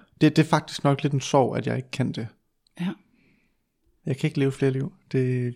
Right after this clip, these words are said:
Speaker 1: jeg, jeg må se, hvor meget jeg kan nå at stoppe ind i et.
Speaker 2: Mm. <laughs> Jamen, det er nok også vanskeligt at være. Øhm, men det kommer selvfølgelig an på, hvordan man synes, man er god nok forælder. Altså, hvad, hvad kræver det af tid? Der er jo masser af syv syv børn, ikke også?
Speaker 1: Mm.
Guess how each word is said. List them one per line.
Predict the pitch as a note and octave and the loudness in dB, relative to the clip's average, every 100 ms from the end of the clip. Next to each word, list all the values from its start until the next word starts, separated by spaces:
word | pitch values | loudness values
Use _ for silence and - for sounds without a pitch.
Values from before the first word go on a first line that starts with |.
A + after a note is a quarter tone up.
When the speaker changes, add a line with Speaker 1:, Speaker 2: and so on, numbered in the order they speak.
| - | -2
Speaker 1:
jeg, | C#3 C3 | 0 2
jeg | C#3 | 2
må | C3 | 2
se, | E3+ | 2
hvor | C#3+ | 2
meget | B2+ C#3 | 4 2
jeg | C3+ | 2
kan | C3+ | 0
nå | |
at | C3 | -2
stoppe | - C3 | -2 -2
ind | C#3 | 0
i | C3 | -2
et. | C3+ - - - - - | -4 -8 -14 -16 -10 -2
Speaker 2:
Mm. | G3+ G3 F#3 D#3+ - - | 2 2 2 -2 -8 -16
<laughs> | - - _ - - | -18 -20 _ -20 -10
Jamen, | - F#3+ | -4 0
det | G3+ | 2
er | G3+ G#3 | 4 4
nok | A3 G#3+ | 4 4
også | G#3+ A3 - | 0 -2 -2
vanskeligt | G3 G#3+ - - F#3 F3 | 0 0 -2 -6 -8 -8
at | - F3+ F3+ | -6 -4 -2
være. | F3+ F#3 G3 A3 - _ _ _ _ _ _ _ _ _ _ _ - | 0 0 -2 -4 -8 _ _ _ _ _ _ _ _ _ _ _ -10
Øhm, | F#3 F#3+ F#3+ F#3+ G3 | -8 -8 -8 -6 -4
men | G#3 | -4
det | C#4 | 2
kommer | C#4 | 2
selvfølgelig | C4+ C4 D4 D4 | 2 2 4 6
an | C#4 | 4
på, | C4 | 2
hvordan | A3 A3+ A#3 | 2 4 6
man | A#3+ A#3 | 6 4
synes, | - A#3+ A#3 | 2 -2 0
man | A3+ G3 | 0 0
er | F#3+ F#3 | 0 -2
god | G3+ G#3 | -4 -4
nok | F#3 F#3 | -4 -6
forælder. | - - A3 D#3 C3 - _ _ | -6 -2 -2 -2 -6 -10 _ _
Altså, | F#3+ - | -8 -6
hvad, | F#3+ G3+ A3 | -4 0 2
hvad | A3+ | 0
kræver | - A3+ A3+ | 2 2 4
det | A3+ | 4
af | A3 | 2
tid? | - G#2 | 0 -6
Der | - | -4
er | A3 | 0
jo | |
masser | A#3+ C4+ F#3 | 2 2 -2
af | |
syv | E3 F3+ - | -8 -12 -10
syv | - F3+ | -6 -6
børn, | E3 D#3+ D#3 | -4 -4 -2
ikke | E3 G#3 | -4 -4
også? | A#3 | 0
Speaker 1:
Mm. | D3+ | 2